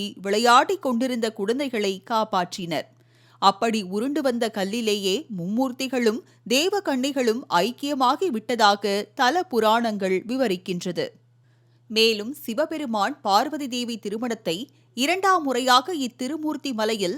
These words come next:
அகத்திய முனிவர் கண்ட காரணத்தால் இம்மலை தென் கைலாயம் எனவும் போற்றப்படுகிறது. மூன்று நிலை கொண்ட ராஜகோபுரம் கொண்ட இக்குடவரை கோவிலில்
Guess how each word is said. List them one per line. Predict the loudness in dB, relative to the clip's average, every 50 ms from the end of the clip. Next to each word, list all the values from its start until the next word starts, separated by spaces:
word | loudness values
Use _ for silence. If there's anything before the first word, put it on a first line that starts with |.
| -6 _ -2
அகத்திய | -2 -2 -2 -4 -8 -6 -4 -4 -4
முனிவர் | -4 -4 -6 -4 -4 -4 -6 -6 -6
கண்ட | -6 -6 -6 -6 -8
காரணத்தால் | -6 -4 -4 -2 -2 -4 -4 -6 -4 0 2 2 2 2 0 -6 _ _ _ _ _ _
இம்மலை | -4 -2 2 4 4 4 4 2 -4 -6 -4
தென் | -2 -2 -2 -4 -4
கைலாயம் | -4 -4 -4 -2 0 2 2 2 2 2 0 -2 -2
எனவும் | -2 -2 -2 -2 -2 -4 -6 -6 -6
போற்றப்படுகிறது. | -4 -2 -2 -2 -2 -2 -4 -4 -4 -6 -6 -6 -6 -4 -4 -4 -4 -6 -6 -8 _ _ _ _ _ _ _ _ _ -4
மூன்று | -2 -2 -2 -2 -2 -2 -2
நிலை | -2 0 0 0 0
கொண்ட | 0 -2 -2 -2 0 0 2
ராஜகோபுரம் | 6 6 6 6 4 0 -2 -2 -2 0 0 0 0 0 -2
கொண்ட | -2 -4 -2 0 0 2 0 0 -2 -6 _ _ -6
இக்குடவரை | -4 -4 -4 -4 -4 -2 0 0 0 0 0 0 -2 -2
கோவிலில் | -2 -2 -2 0 0 0 0 0 0 -2